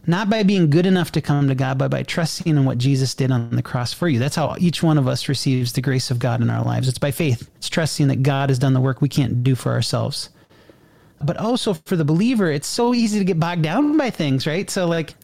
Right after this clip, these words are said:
this is a time of very negative news. This is a time of very much chaos around the world. There's so much going on. I mean, we could go into it. People see it. I remember reading a book, uh, about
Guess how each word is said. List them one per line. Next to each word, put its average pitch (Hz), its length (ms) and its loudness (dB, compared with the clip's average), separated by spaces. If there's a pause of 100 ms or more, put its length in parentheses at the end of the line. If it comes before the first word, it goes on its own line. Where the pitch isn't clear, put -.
(140)
this 208 260 0
is 220 240 -2
a 220 80 0
time 160 560 0 (380)
of 160 160 2
very 160 300 2
negative 143 520 2
news. 127 340 2
This 175 200 -2
is 196 180 2
a 175 80 0
time 165 420 0
of 139 140 2
very 147 380 2
much - 400 -2
chaos 127 720 -2
around 139 260 2
the 131 60 2
world. 127 300 2
There's 135 220 -2
so 170 220 2
much 143 240 0
going 135 220 2
on. 135 140 2
I - 40 2
mean, 135 160 4
we 127 80 2
could 123 80 0
go 131 160 2
into 135 280 0
it. 131 200 -4 (540)
People 165 240 0
see 123 300 0
it. - 380 -6 (440)
I 147 120 -2
remember 151 340 4
reading 143 260 4
a 135 60 2
book, 139 340 -2 (100)
uh, 135 220 0
about 135 320 0